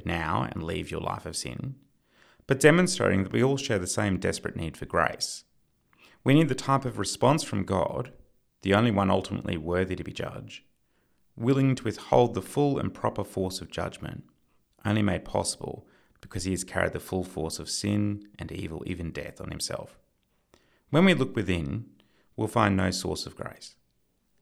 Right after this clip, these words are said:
But when we go to Jesus, we can be assured of gentleness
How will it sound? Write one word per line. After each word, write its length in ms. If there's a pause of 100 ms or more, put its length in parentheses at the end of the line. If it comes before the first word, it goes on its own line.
(200)
But 80
when 140
we 80
go 180
to 60
Jesus, 680 (440)
we 120
can 140
be 80
assured 320
of 100
gentleness 720